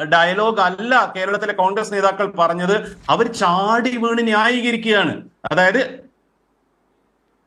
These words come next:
എൻ കെ പ്രേമേന്ദ്രനെ പോലുള്ള രണ്ട് മൂന്ന് ആളുകളെ, കൃത്യമായ സാധ്യതകളുള്ള രണ്ട് മൂന്ന് ആളുകളെ മാത്രം വിളിച്ചിട്ട് ആ ഇവന്റ് അതിഗംഭീരമായിട്ട് മോഡിയുടെ പി ആർ സ്ട്രാറ്റജിയിലൂടെ ലോകം മുഴുവൻ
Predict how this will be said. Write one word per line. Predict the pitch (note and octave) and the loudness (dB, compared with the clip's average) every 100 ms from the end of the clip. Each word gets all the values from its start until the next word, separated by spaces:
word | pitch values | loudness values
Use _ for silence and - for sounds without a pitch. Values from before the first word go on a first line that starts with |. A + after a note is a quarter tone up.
| _ D#3+ | _ 0
എൻ | F3+ G#3 | 2 2
കെ | A#3 | 2
പ്രേമേന്ദ്രനെ | A3 G#3+ G#3+ G#3+ G#3 G3+ | 2 0 0 0 0 0
പോലുള്ള | G3 G3+ A3+ G3+ | 0 2 2 2
രണ്ട് | F3+ G3+ A3 A3 | 0 -2 -2 -2
മൂന്ന് | A3+ G#3 G3 | -2 0 0
ആളുകളെ, | G3+ G3+ F#3+ A#3+ - - | 0 0 0 -2 -4 -12
കൃത്യമായ | E3+ G3 G#3 A3 A3 | -4 2 2 2 0
സാധ്യതകളുള്ള | G3 F#3+ G3+ G3+ G3 G3 A3 | 0 0 0 -2 0 0 0
രണ്ട് | F#3 G3+ G#3+ | 0 -2 -2
മൂന്ന് | G3+ G#3 F#3+ | -2 0 0
ആളുകളെ | G3 G3+ F#3+ | 2 2 2
മാത്രം | E3+ F#3+ - A#3+ G#3 | 2 0 0 -2 -2
വിളിച്ചിട്ട് | F#3+ F3+ G3 G3 B3 - - _ D3 G3+ | -6 -6 -2 0 0 -2 -18 _ 2 4
ആ | B3 G3+ | 2 0
ഇവന്റ് | F#3 G#3+ A3 A#3 B3 - | 0 0 0 -2 0 0
അതിഗംഭീരമായിട്ട് | F3+ B3+ A3 G#3+ F#3 A3 G#3+ G#3 G#3+ A3 F3+ F3 | 0 -2 -2 -2 -2 -2 0 0 -2 -4 -4 -2
മോഡിയുടെ | F#3 G3+ G#3+ G#3 A3 A3 | 2 2 0 0 -2 -2
പി | F#3 G3+ | 2 4
ആർ | G#3+ G#3+ | 4 2
സ്ട്രാറ്റജിയിലൂടെ | G#3+ G3 G3 G3+ G3+ G3+ A3+ A3+ - - D3 | 0 0 -2 -2 2 2 2 -2 -12 -2 0
ലോകം | F3 A#3 B3+ | 4 2 2
മുഴുവൻ | A3+ A3+ | 0 -2